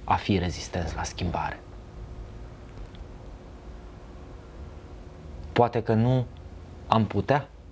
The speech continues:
urma un drum. Poate că nu ne-am putea concentra atenția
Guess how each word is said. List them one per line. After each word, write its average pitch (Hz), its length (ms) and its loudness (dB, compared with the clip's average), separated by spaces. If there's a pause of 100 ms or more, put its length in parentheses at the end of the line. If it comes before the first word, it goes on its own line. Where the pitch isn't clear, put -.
(380)
urma 92 460 6 (340)
un 113 260 8
drum. 92 260 6 (2250)
Poate 117 220 6
că 117 80 10
nu 127 120 8
ne-am 123 280 8 (300)
putea 110 440 8 (1300)
concentra 104 680 6
atenția 113 840 6